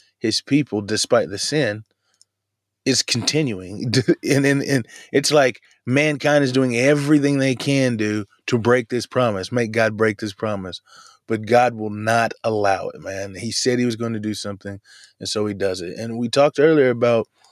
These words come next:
um, in, in the beginning of this, is that God is faithful to his promise. That's the big theme, a big overarching theme of the book of Genesis,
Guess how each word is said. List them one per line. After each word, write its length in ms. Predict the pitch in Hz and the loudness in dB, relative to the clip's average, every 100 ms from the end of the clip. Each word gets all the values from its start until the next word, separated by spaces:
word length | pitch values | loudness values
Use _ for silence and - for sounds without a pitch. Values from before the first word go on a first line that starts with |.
| _ 104 | _ -4
um, 380 | 120 117 113 | 0 0 0
in, 460 | 90 120 120 110 87 | -2 -2 -2 -4 -8
in 320 | - 120 117 | -8 -6 -4
the 80 | 110 | -4
beginning 600 | 107 107 127 147 120 107 - _ _ - | -4 0 2 2 2 -2 -8 _ _ -2
of 340 | 113 113 101 | 2 2 0
this, 340 | 104 110 107 98 | -2 0 0 -2
is 200 | 110 104 | -4 0
that 280 | 110 101 | 0 0
God 240 | 104 117 117 | 0 2 2
is 140 | - | 0
faithful 340 | - 120 - 104 | 0 0 -2 -8
to 120 | 110 | -8
his 80 | 98 | -6
promise. 340 | 117 113 98 | -4 -4 -4
That's 180 | 104 - | -6 -6
the 80 | 104 | -10
big 320 | 98 117 - | -6 -6 -8
theme, 420 | - 117 110 104 - - - _ | -10 -8 -8 -10 -16 -20 -20 _
a 80 | 101 | -4
big 180 | 107 117 | -2 0
overarching 600 | 120 120 113 113 107 104 | 2 2 4 2 -2 -8
theme 400 | - 113 110 107 | -8 -6 -6 -6
of 380 | 104 107 101 95 | -6 -6 -6 -6
the 260 | 101 101 95 | -6 -4 -6
book 260 | 101 110 | -6 -4
of 100 | 107 | -6
Genesis, 580 | 98 107 101 - 90 - | -8 -10 -10 -10 -12 -14